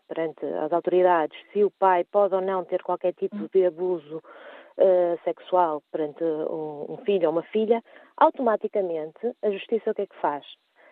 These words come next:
Speaker 1: E às vezes injustamente, como também já assisti, e depois chega-se ao fim e percebe-se que, que não era verdade, mas preventivamente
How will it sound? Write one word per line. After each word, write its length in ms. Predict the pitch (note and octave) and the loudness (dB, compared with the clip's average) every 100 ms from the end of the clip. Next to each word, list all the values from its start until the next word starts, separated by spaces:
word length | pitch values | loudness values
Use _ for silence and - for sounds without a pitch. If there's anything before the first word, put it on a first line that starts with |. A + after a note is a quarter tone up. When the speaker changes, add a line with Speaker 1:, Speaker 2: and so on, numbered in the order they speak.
| _ | _
Speaker 1:
E 140 | - F3+ | 2 4
às 160 | F3 | 4
vezes 280 | D#3 G3+ G#3 | 4 2 4
injustamente, 760 | A3+ A3 G#3 - G#3 G3+ A#3+ | 2 2 -2 0 2 2 2
como 160 | - G#3+ | -2 -4
também 220 | G#3+ G#3 | 0 0
já 140 | G3+ G#3 | 2 -2
assisti, 500 | - - - A#3 F4 | -4 -10 -6 -4 -4
e 100 | - | -6
depois 200 | - G#3+ | 0 0
chega-se 280 | - G#3 - | 2 -2 0
ao 60 | A3+ | -2
fim 200 | B3 D4 | 0 -2
e 60 | |
percebe-se 420 | - - D4+ _ _ | 0 2 2 _ _
que, 420 | G#3 F#3 F3 - | 0 0 0 -6
que 60 | F3 | -4
não 240 | F#3 F#3 | 2 4
era 140 | F#3 F3+ | 4 4
verdade, 400 | E3+ E3+ C3+ - | 0 -2 -4 -8
mas 320 | E3+ F3 A3+ D4+ - - - - _ _ _ - | -2 2 2 2 -8 -20 -20 -20 _ _ _ 0
preventivamente 960 | C4 C4 B3 G3+ F3+ G3 A3 A#3+ D#4 | 2 4 2 0 -4 0 2 2 0